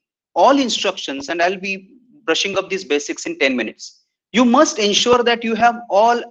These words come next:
all and all, I underline all in all caps, instructions before you embark on your journey of plain drafting. I myself have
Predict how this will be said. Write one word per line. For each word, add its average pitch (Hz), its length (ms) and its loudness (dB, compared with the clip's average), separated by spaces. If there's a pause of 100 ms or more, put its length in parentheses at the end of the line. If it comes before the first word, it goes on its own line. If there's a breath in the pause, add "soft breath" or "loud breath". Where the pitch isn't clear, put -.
all 202 280 4
and 196 240 0 (100)
all, 156 240 4
I 165 100 4
underline 185 760 -4
all 147 260 4
in 170 260 -8
all 180 200 0
caps, - 540 -4 (420)
instructions 214 760 -2
before 185 400 -2
you 214 260 -6
embark 180 500 0
on 208 120 0
your 196 140 0
journey 165 420 -2
of 165 100 -2 (220)
plain 147 300 0 (180)
drafting. 113 460 -2 (920 soft breath)
I 220 120 4
myself 226 540 2
have 214 380 2